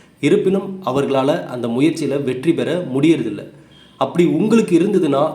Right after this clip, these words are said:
இது போன்ற சூழ்நிலை இருந்தா, ஒவ்வொரு மாதத்திலும் வரக்கூடிய இந்த மைத்ரேய முகூர்த்தத்தை பயன்படுத்திக்கோங்க.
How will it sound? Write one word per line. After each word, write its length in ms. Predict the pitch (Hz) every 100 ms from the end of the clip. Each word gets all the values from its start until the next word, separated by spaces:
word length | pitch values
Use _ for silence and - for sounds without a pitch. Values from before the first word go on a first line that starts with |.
| -
இது 180 | 139 139
போன்ற 240 | 147 131
சூழ்நிலை 460 | - 170 170 139 117
இருந்தா, 420 | 143 127 120 - -
ஒவ்வொரு 440 | 127 143 170 190 160
மாதத்திலும் 680 | 123 135 165 180 175 170 160
வரக்கூடிய 520 | 127 143 139 131 135
இந்த 140 | 113
மைத்ரேய 680 | 110 131 202 - 214 208 185
முகூர்த்தத்தை 520 | 143 139 165 147 -
பயன்படுத்திக்கோங்க. 760 | - 123 139 139 - 110 104